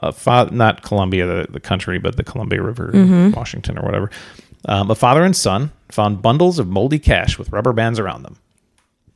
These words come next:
Speaker 1: The serial numbers matched the serial numbers stolen by Dan Cooper.
Speaker 2: Oh.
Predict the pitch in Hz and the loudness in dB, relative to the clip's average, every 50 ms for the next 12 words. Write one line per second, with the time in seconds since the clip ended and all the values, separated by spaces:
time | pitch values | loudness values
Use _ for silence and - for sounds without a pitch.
0 | _ - - 107 98 98 - - 131 131 147 151 156 160 151 156 175 170 135 101 | _ -8 -6 -4 -4 -4 -4 -2 -2 0 2 2 2 2 2 2 2 0 0 0
1 | 95 92 98 110 - - 160 139 - 123 113 110 110 110 110 110 123 139 - - | -2 -2 -2 -2 -2 -2 -2 -2 0 0 0 2 2 0 0 0 0 -2 -2 -2
2 | 92 92 95 104 113 117 104 107 110 98 101 117 123 - 98 98 - - 175 170 | -4 -4 -2 -2 0 0 0 2 2 0 0 0 0 -2 -2 -2 0 0 0 2
3 | 170 175 196 233 254 233 185 165 160 156 151 151 175 | 2 2 2 2 2 2 2 2 0 0 -2 -2 -6